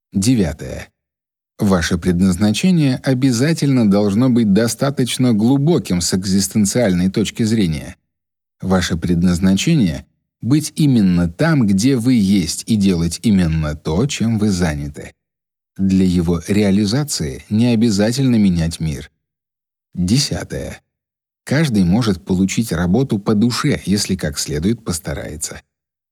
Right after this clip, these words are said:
Каждый может научиться получать удовольствие от работы, несмотря на неизбежные сложности, которые есть в любом деле.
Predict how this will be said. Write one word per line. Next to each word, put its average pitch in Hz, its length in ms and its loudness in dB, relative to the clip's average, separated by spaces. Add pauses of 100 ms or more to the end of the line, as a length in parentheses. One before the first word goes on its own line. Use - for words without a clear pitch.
(140)
Каждый 85 340 -2
может 87 360 0
научиться 98 500 0
получать 113 560 0
удовольствие 120 920 0
от 76 140 -4
работы, 101 420 0
несмотря 147 560 2
на 180 80 4
неизбежные 147 760 2
сложности, 98 640 0
которые 123 460 0
есть 147 340 0
в 139 80 0
любом 113 440 2
деле. 76 420 -4